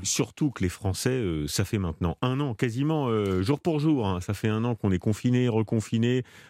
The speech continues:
euh, qu'on subit des, euh, des, euh, des mesures assez restrictives. Les co-, donc,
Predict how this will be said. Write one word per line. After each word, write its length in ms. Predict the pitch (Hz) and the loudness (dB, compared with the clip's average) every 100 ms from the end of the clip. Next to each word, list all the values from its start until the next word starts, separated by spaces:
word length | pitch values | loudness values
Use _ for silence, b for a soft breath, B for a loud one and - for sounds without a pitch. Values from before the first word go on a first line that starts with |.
| - | -2
euh, 640 | 95 92 90 87 80 78 85 | 0 2 2 0 0 -2 0
qu'on 160 | 107 | -2
subit 300 | 101 110 104 | 0 0 2
des, 200 | 95 87 B B B - | 2 0 B B B -4
euh, 100 | 73 | -2
des, 340 | 85 87 82 | 0 0 2
euh, 320 | 82 69 67 | 0 -2 -2
des 120 | 78 101 | 0 2
mesures 360 | 104 101 101 | 2 0 -2
assez 220 | 95 - | -2 -2
restrictives. 800 | 95 107 - 135 - 160 160 131 | -2 0 -2 -2 -2 0 0 2
Les 140 | 107 101 | 2 2
co-, 120 | 123 B B - | -2 B B -4
donc, 220 | 120 135 | -2 -2